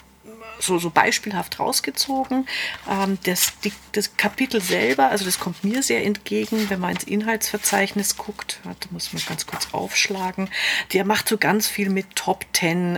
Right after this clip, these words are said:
äh, Tipps hier, die vier, ähm, Führungsstrategien, äh, die zehn Dinge Steuerberater sollten nicht tun, wissen, kennen. Also es ist immer mit diesen zählbaren,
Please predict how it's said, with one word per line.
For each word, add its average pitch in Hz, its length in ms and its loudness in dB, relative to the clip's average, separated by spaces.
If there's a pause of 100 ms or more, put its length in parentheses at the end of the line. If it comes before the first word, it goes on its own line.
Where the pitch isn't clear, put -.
äh, 160 460 -2 (420)
Tipps - 380 2
hier, 208 480 0 (340)
die 208 160 2
vier, 202 760 0
ähm, 190 680 -2 (880)
Führungsstrategien, 185 1600 0 (100)
äh, 180 380 -4 (100)
die 196 400 0
zehn 202 480 2
Dinge 196 640 0 (120)
Steuerberater 185 1300 0 (440)
sollten 190 440 2
nicht 214 280 2
tun, 202 520 2
wissen, 196 440 0
kennen. 196 400 -2
Also 185 180 -4
es 175 80 -4
ist - 60 -8
immer 185 120 -2
mit 175 180 -4
diesen 165 280 -6 (260)
zählbaren, 135 880 0